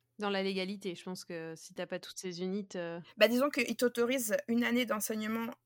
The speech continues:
Speaker 2: et il faut que tu les passes au cours de cette première année. Si je les ai pas à la fin de l'année, par contre, je pourrais pas reporter, heu, je pourrais pas continuer à enseigner.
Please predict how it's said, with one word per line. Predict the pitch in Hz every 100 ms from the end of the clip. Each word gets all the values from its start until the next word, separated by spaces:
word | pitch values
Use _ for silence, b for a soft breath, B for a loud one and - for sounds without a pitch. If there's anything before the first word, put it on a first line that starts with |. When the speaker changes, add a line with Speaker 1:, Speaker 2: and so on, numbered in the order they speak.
| _
Speaker 2:
et | 185
il | 190
faut | 214
que | -
tu | 202
les | 180
passes | - 214 - - - - -
au | 190
cours | - 208
de |
cette | - 185
première | - 175 170 165
année. | 170 285
Si | - 220
je | 220
les | 202
ai | -
pas | 226
à | 202
la | 185
fin | - 175
de |
l'année, | 170 220
par | 240 -
contre, | 240
je | -
pourrais | 175 165
pas | 214
reporter, | 180 202 196 - 220 196
heu, | 175 170 170 185
je | 180
pourrais | 190
pas | 180 202
continuer | 196 - 196 190
à |
enseigner. | 180 - 185 175